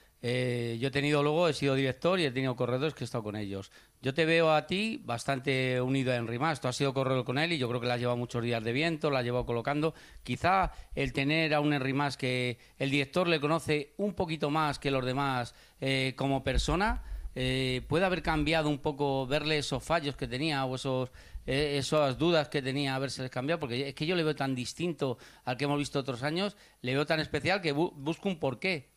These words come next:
No sé lo que habéis cambiado, pero a lo mejor al estar corriendo con él, que a mí me ha pasado, corredores que he tenido compañeros y luego han sido, han corrido para mí como directores, o sea, trabajando con ellos,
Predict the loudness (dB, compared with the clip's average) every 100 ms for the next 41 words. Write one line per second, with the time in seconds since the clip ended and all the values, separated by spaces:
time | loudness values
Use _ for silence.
0 | -8 -6 -2 0 0 -2 -14 -4 -2 0
1 | -2 0 -2 2 2 2 0 0 -4 -18
2 | -16 -4 0 0 2 4 4 2 2 0
3 | 0 0 2 0 0 0 0 -2 -2 -2
4 | -2 -2 0 -2 0 -2 -2 -2 -4 -4
5 | -4 -2 -2 -4 -16 -4 -2 0 0 2
6 | 0 -2 -4 -2 -4 -4 -2 -2 0 -2
7 | -2 -2 -2 -2 0 -2 -4 -2 -2 -2
8 | -4 -6 -4 -4 -2 -2 -2 -2 -4 -4
9 | -4 -4 -4 -4 -4 -2 -2